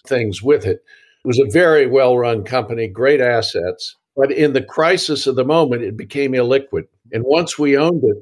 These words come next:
that became a big illiquid asset. We've asked ourselves there, should the board have not allowed that to go forward?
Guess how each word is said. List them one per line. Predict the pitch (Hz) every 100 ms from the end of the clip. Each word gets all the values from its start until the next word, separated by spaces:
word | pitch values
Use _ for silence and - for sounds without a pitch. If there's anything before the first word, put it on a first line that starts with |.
| _ _ _ 101
that | 135 165 -
became | 127 - 139 135 127
a | 117 104
big | 95 147 139 107
illiquid | 123 120 123 123 123 113
asset. | 123 127 - 104 85 - -
We've | 120 139
asked | 135 139 139 -
ourselves | 143 - 151 143 139
there, | 123 151 151 98
should | - 147 120
the | 123
board | 127 139 139
have | 117 123 110
not | 120 127 139 - -
allowed | 104 117 123 123
that | 113 117 113
to | 113
go | 110 113 113
forward? | - 123 120 107 80